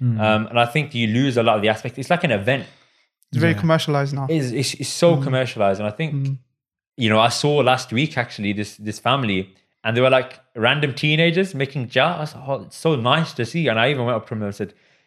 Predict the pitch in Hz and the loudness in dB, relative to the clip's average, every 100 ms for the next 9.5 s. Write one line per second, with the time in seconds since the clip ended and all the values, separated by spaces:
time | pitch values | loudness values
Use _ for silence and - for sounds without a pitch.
0 | _ 117 131 85 - 117 127 147 135 120 | _ 0 2 2 0 0 0 -2 -2 -4
1 | 110 135 135 110 147 143 123 104 110 98 | -2 0 0 0 -2 -2 -4 -6 -6 -8
2 | 117 117 131 135 117 - 127 143 143 151 | -4 -2 0 0 -2 -2 -2 -2 -4 -4
3 | 185 - _ _ - 151 143 123 156 147 | -4 -6 _ _ -10 -6 0 0 0 -4
4 | - _ - 120 151 160 - 156 151 131 | -10 _ 2 4 6 4 2 -2 0 2
5 | 135 - - 123 123 127 143 135 120 123 | 0 -2 -10 -6 -2 0 0 0 -2 -2
6 | - 95 120 - _ _ - 131 107 107 | 0 0 -2 -8 _ _ -8 -4 -4 0
7 | 117 135 131 - 127 123 110 107 110 107 | 2 2 -2 0 0 2 -2 2 2 2
8 | - 98 95 98 - 123 123 117 104 104 | -4 -2 0 -2 -4 -4 -4 -2 2 2
9 | 107 - 104 101 | 2 0 2 2